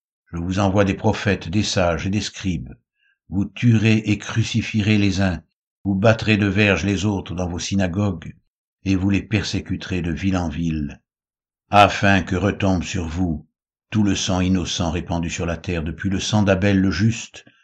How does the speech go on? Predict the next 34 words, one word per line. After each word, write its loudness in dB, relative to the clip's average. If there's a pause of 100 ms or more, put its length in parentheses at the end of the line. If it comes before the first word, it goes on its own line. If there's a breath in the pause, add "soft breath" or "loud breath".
(140)
jusqu'au 4
sang 4
de 2
Zacharie, 0
fils 0
de 0
Baraki, 0 (680)
que 0
vous 0
avez 2
tué 0
entre -6
le -6
temple -2
et -4
l'autel. -6 (500)
Je 6
vous 6
le 8
dis 6
en 6
vérité, 0
tout -4
cela 2
retombera 2
sur -10
cette -4
génération. -6 (1400)
Jérusalem, 0
Jérusalem, -4 (520)
qui 0
tue 4
les 6
prophètes -6